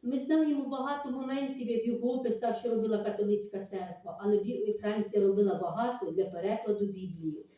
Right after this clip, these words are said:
і для захисту біблійних законів. Так купець Вальдо проповідував Новий Завіт простою мовою. І папа Інокентій третій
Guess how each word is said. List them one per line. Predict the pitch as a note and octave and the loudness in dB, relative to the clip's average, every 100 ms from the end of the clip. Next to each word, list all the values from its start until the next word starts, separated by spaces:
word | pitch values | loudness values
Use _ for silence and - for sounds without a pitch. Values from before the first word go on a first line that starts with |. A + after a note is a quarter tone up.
| _ - | _ -8
і | G3 | 0
для | F#3+ | 2
захисту | F#3 G#3+ A3+ G#3 - F3+ | 2 -2 -2 -4 -6 -10
біблійних | D#3+ E3 G3 G3 F#3+ | -14 -2 2 6 4
законів. | G3+ G3+ C#4 C4 - - - - - - _ | 2 -2 -2 -2 0 -2 -6 -16 -20 -20 _
Так | D4 D#4+ E4+ F#4+ - | 0 0 0 -4 -6
купець | B3 A3+ B3+ C4+ C#4+ - - | -8 -2 0 2 0 -4 -6
Вальдо | A#3+ A#3 G#3+ G3 A3 G#3+ - - _ | -2 0 0 0 0 0 -2 -14 _
проповідував | B3+ B3+ B3+ D#4 D#4+ D4+ B3+ A#3 | -4 -2 2 4 4 4 2 0
Новий | C#4 C4+ B3 | 0 0 0
Завіт | B3 A#3 C#4 D#4+ - - _ _ | 0 2 4 4 2 -6 _ _
простою | B3 B3+ - D#4+ D#4 D4 | -2 -2 2 4 4 4
мовою. | C4+ C4 A3+ D#3 D#3 - - _ _ _ | 2 2 2 0 -2 -12 -20 _ _ _
І | B3 | -6
папа | A#3+ E4+ F#4 F#4 - B3 | -2 0 0 -2 -6 -6
Інокентій | B3 B3+ C4 E4+ D#4+ D4 A3 A3 | -4 -2 2 6 6 4 -4 -2
третій | A#3 A#3+ A#3+ B3 A#3+ | 0 2 0 -4 -8